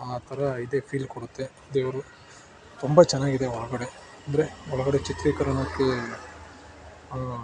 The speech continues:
ಪರ್ಮಿಷನ್ ಇರ್ಲಿಲ್ಲ, ಆದ್ರಿಂದ ನಾನು ಒಳಗಡೆದು ದೇವ್ರ ದರ್ಶನನ ತೋರಿಸ್ಲಿಲ್ಲ. ಆದಷ್ಟು ಫ್ಯಾಮಿಲಿ ಸಮೇತ ಬಂದು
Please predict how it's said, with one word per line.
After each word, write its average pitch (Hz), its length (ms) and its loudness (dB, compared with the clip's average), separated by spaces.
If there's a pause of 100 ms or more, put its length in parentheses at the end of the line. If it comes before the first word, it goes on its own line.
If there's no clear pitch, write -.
(240)
ಪರ್ಮಿಷನ್ 127 480 -4
ಇರ್ಲಿಲ್ಲ, 123 260 -6
ಆದ್ರಿಂದ 127 420 -4
ನಾನು 120 260 -8
ಒಳಗಡೆದು 120 800 -10 (260)
ದೇವ್ರ 131 200 4
ದರ್ಶನನ 123 520 -8 (480)
ತೋರಿಸ್ಲಿಲ್ಲ. - 540 -4 (840)
ಆದಷ್ಟು 135 440 -2 (1200)
ಫ್ಯಾಮಿಲಿ 147 320 6
ಸಮೇತ 139 360 2
ಬಂದು 131 400 0